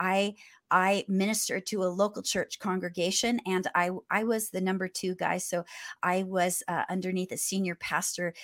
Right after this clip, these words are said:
named, uh, Reggie Mercado. And, um, we, we planted a church together, and, and I helped,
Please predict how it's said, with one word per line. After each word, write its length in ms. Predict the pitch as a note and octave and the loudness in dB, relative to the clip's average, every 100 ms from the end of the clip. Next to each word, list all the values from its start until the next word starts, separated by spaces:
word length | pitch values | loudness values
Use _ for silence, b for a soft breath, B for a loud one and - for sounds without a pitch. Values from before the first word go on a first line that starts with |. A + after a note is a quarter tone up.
| B | B
named, 300 | E3 E3 F3 - | -4 -2 -4 -4
uh, 160 | E3+ D#3+ | -2 -2
Reggie 260 | - F3+ F3+ | -2 -2 -2
Mercado. 580 | E3+ - - F#3 F3+ F3+ B B B - | -8 -4 0 2 2 -2 B B B -2
And, 320 | F3+ F3+ E3+ | 0 0 0
um, 300 | B2 F3+ E3+ | 2 2 0
we, 220 | F#3+ G3 _ _ | -2 -2 _ _
we 140 | G3 G3 | -4 -4
planted 440 | - G#3+ F#3+ F3 | -2 0 2 2
a 60 | - | -2
church 340 | - C#4 - | -2 -2 -2
together, 600 | - G#3 G#3 G3+ G3 F#3 - | -4 2 4 6 6 4 4
and, 340 | E3+ E3 E3 - B B - | 0 0 -2 -6 B B -2
and 260 | F#3 F3+ F3 | 2 2 2
I 180 | E3+ E3+ | 2 4
helped, 480 | F3 F3 F#3+ F#3 - | 2 0 0 0 -6